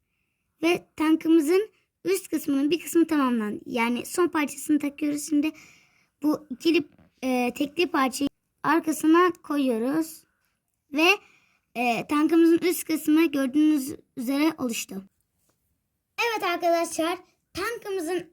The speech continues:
alt kısmının malzemeleri bunlar. Şimdi, e, bunun yapımını göstereceğim sizlere.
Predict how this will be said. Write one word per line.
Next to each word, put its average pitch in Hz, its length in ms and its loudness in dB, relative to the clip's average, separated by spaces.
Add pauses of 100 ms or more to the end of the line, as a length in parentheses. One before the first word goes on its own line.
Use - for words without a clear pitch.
(140)
alt 508 380 0
kısmının 320 600 -4
malzemeleri 339 880 -2 (240)
bunlar. 381 380 -4 (360)
Şimdi, 440 380 -6 (480)
e, 302 460 2
bunun 359 200 -2
yapımını 349 540 -4
göstereceğim 240 600 -2
sizlere. 233 640 -4